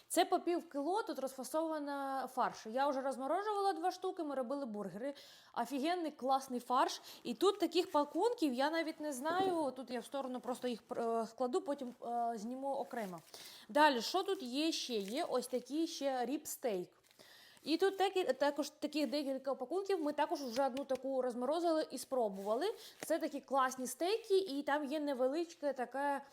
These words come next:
м, е, кістка. Буквально там зовсім маленька, але дуже-дуже також смачно, як, е, особливо, якщо його класно замаринувати. Далі, що тут є? Таке, що ми не куштували, це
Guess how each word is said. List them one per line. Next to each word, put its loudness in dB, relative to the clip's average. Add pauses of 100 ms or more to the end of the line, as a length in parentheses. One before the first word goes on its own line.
(360)
м, -6
е, 0 (400)
кістка. -2
Буквально 2
там -2
зовсім -2
маленька, -2
але 2
дуже-дуже -4
також -6
смачно, -4
як, -2
е, 0 (120)
особливо, 0
якщо 0
його -2
класно -2
замаринувати. -6 (760)
Далі, 10
що 4
тут 0
є? 2 (120)
Таке, 2
що 0
ми 0
не 0
куштували, 6
це 2